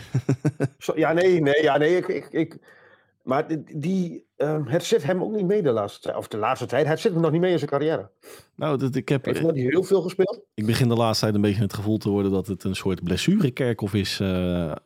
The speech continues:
Speaker 1: aan het worden is daar in Buffalo.
Speaker 2: Nou, die hele hoek daar in, in, in, van Amerika, de New Jersey.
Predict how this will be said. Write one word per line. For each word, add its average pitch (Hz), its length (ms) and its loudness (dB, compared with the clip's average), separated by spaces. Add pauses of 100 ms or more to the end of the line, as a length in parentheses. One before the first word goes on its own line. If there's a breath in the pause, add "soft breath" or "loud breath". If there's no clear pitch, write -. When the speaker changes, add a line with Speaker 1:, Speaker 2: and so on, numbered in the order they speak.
Speaker 1:
aan 104 160 0
het 101 80 2
worden 101 260 2
is 90 80 -4
daar 92 160 -2
in 92 100 0
Buffalo. 87 440 -2 (880)
Speaker 2:
Nou, 107 160 -8
die 123 140 -2
hele 135 160 2
hoek 131 200 0
daar 120 180 2
in, 117 140 0
in, 117 220 -2
in, 110 280 -4
van - 140 -6
Amerika, 120 460 -2
de 110 140 -4
New 113 180 -2
Jersey. 143 360 -2